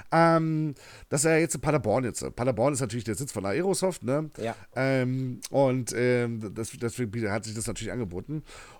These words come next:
Speaker 1: Und, ähm, ja, wie gesagt, hat er auch schon eine, eine Linie denn eingerichtet gehabt und, äh, da ist dann,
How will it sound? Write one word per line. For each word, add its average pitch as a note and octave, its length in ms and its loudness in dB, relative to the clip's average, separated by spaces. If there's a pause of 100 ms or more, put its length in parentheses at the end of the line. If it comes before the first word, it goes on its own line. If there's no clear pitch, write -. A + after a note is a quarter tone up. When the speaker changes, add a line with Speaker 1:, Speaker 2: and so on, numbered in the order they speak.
Speaker 1:
Und, D3 420 6
ähm, B2+ 400 4
ja, B2+ 260 6
wie D3 60 -4
gesagt, C3+ 200 -2
hat C#3 120 -2
er A#2+ 80 0
auch A#2 80 -4
schon A2+ 180 -6
eine, G#2 120 -2
eine A2 180 -2
Linie F3+ 340 0
denn D3 220 -2
eingerichtet C#3 500 -4
gehabt B2 380 -2
und, A#2 280 -4
äh, A2+ 240 2
da A2 120 4
ist B2 180 0
dann, B2 180 -2